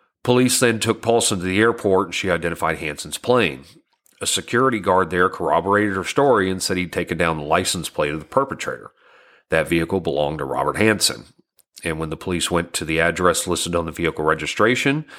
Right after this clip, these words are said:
the interior of his home matched the description Paulson had given. Hansen fit the description of the kidnapper perfectly. Paulson even described his stutter and identified his plane, but police were still reluctant to bring him in.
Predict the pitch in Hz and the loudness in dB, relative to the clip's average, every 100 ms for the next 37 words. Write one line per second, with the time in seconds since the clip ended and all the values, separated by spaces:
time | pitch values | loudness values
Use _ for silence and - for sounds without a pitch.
0 | - - - - 87 80 98 92 90 87 | -20 -20 -18 -4 -2 -2 0 4 4 4
1 | 85 - 147 120 110 90 85 - 101 90 | 0 0 2 2 0 -2 -4 -4 -6 -4
2 | - 76 - 90 - 69 - 90 90 123 | -2 -4 -4 -8 -6 -6 -4 -6 0 0
3 | 87 57 - _ _ _ _ _ _ - | 0 -4 -16 _ _ _ _ _ _ -20
4 | - - _ - 98 98 98 85 131 127 | -20 -20 _ -2 0 0 -2 0 0 0
5 | 131 127 - 127 - 117 98 - 110 104 | 0 0 2 0 2 -2 0 -2 0 0
6 | 95 85 117 113 131 131 127 135 - 95 | 0 -2 0 0 0 0 0 0 0 0
7 | - 98 92 90 80 - 92 87 82 80 | 2 -2 -2 -4 -6 0 2 2 0 -2
8 | - 101 110 113 85 80 85 - 82 78 | 0 2 4 2 2 0 0 0 -2 -2
9 | - 98 92 120 139 - - - - - | -4 0 2 0 -4 -12 -20 -20 -4 -2
10 | 98 101 98 101 101 92 - 92 90 87 | 0 0 0 0 -2 -4 -2 -2 0 0
11 | 78 - 85 82 90 85 87 117 69 64 | -2 -4 -8 -4 -2 0 2 2 0 -4
12 | - | -20